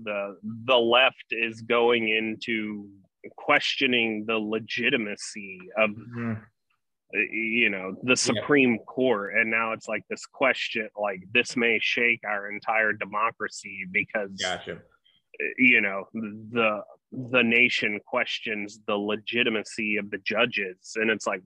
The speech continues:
Speaker 1: well, I, I, I don't know. I, I'm not, I'm not a legal scholar. I don't know.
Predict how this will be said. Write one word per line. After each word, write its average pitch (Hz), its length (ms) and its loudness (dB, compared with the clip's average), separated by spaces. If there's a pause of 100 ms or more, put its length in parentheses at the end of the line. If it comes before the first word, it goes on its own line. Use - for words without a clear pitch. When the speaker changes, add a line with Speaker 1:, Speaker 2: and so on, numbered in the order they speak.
Speaker 1:
well, 131 300 0 (1200)
I, - 40 0 (240)
I, 107 60 0 (280)
I 196 80 8
don't 139 160 6
know. 110 480 2
I, - 300 -2
I'm 170 80 4
not, 151 180 6 (140)
I'm 165 280 4
not 131 260 -2
a 110 200 -6
legal 117 400 -4
scholar. 110 840 -2
I 110 220 -2
don't 110 500 -6
know. 110 240 2